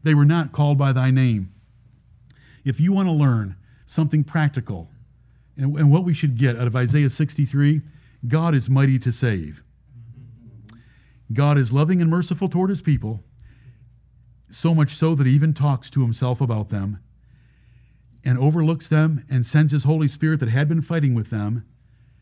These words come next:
to redeem them and give them rest, and how to pray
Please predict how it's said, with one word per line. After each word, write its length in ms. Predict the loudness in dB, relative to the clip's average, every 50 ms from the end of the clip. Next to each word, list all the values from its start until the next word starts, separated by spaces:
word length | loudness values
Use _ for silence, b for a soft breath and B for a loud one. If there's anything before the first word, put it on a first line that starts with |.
| _ _ _ _
to 120 | -4 -2
redeem 480 | 0 0 0 0 2 2 4 4 4 4
them 360 | 2 2 0 2 0 -2 -2 -4
and 200 | -4 -4 -2 -2
give 200 | -2 -2 -2 0
them 180 | 0 0 0
rest, 420 | 0 -2 -4 -6 -8 -12 -16 -20 -20 _ _ _ _ b b b b b b b b b b b b b b b _
and 200 | -4 -4 -2 -2
how 180 | 0 0 0
to 80 | 0 0
pray 480 | -2 -4 -4 -4 -4 -6 -10 -14 -20